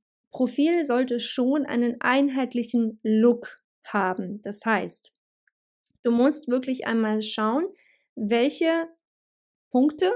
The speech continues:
also welche Dinge auf meinem Profil kann ich so gestalten,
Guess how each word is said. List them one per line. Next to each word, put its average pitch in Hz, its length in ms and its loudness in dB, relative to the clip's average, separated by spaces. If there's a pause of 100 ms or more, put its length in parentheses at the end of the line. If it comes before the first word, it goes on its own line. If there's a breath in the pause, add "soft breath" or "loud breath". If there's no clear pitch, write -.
also 214 240 -2
welche 233 280 -2
Dinge 262 340 2
auf 254 200 -4
meinem 233 240 -2
Profil 247 580 -4 (440 soft breath)
kann 240 200 2
ich 254 280 0
so 277 300 0
gestalten, 226 880 -2